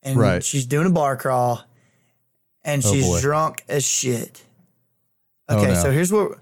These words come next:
Speaker 2: So you gotta
Speaker 1: No, no,
Speaker 2: go.
Speaker 1: no.
Speaker 2: You gotta
Speaker 1: I'm not
Speaker 2: go.
Speaker 1: leaving. Not yet. Here's
Speaker 2: Oh,
Speaker 1: what we're gonna
Speaker 2: no.
Speaker 1: do, though. We're gonna get into our picks, all right? Let's get into
Speaker 2: Okay.
Speaker 1: our picks.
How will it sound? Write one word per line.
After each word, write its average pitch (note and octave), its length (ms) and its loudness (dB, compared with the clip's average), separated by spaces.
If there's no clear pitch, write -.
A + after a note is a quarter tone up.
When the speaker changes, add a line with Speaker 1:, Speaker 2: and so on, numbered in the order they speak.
Speaker 2:
So - 120 -2
you A#2 140 4
gotta D3 160 4
Speaker 1:
No, B2+ 60 0
no, A#2 100 6
Speaker 2:
go. G#2 80 4
Speaker 1:
no. A2+ 160 2
Speaker 2:
You D3 100 2
gotta G#3 120 4
Speaker 1:
I'm E3+ 60 6
not D#3+ 100 4
Speaker 2:
go. B2 160 4
Speaker 1:
leaving. A#2+ 280 2
Not C3+ 180 0
yet. - 260 -2
Here's F3+ 240 0
Speaker 2:
Oh, G#3+ 60 4
Speaker 1:
what A#3 80 4
we're A#3 100 0
gonna A#3 180 2
Speaker 2:
no. B3 80 4
Speaker 1:
do, A#3+ 60 2
though. C3+ 300 0
We're D#3 140 -4
gonna G#3 160 2
get G3 140 2
into F3+ 120 2
our D3 120 -2
picks, B2 360 -4
all C#3 160 -6
right? D3 180 -2
Let's D3+ 200 -4
get C4 100 2
into C4 140 4
Speaker 2:
Okay. A#3+ 60 4
Speaker 1:
our G3 60 -2
picks. F#3 300 -2